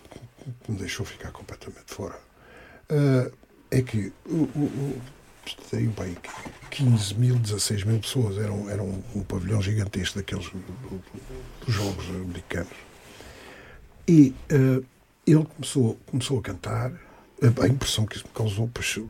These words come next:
se eu tinha já tantos anos de, de Ray Charles nos <laughs> discos, o Ray Charles, o Ray Charles ensinou-nos a cantar também.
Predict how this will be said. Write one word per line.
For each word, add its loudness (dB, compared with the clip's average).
se -2
eu 0
tinha 0
já 2
tantos 4
anos 4
de, 4
de 2
Ray 2
Charles 0
nos 4
<laughs> -
discos, -4
o -4
Ray 0
Charles, 0
o 0
Ray -4
Charles 2
ensinou-nos 4
a 6
cantar -2
também. -8